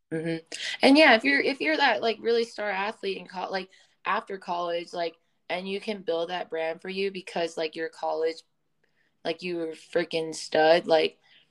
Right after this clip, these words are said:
yeah, you can build that brand still, continue it off of college. It's just,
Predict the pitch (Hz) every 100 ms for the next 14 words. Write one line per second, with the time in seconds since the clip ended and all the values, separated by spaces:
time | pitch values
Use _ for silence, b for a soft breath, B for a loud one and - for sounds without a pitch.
0 | b _ _ - _ - - 202 175 170
1 | 190 220 175 180 196 175 160 175 170 170
2 | 170 - 180 170 156 180 - 180 175 165
3 | - 156 - 156 - 160 160 160 156 -
4 | - 156 -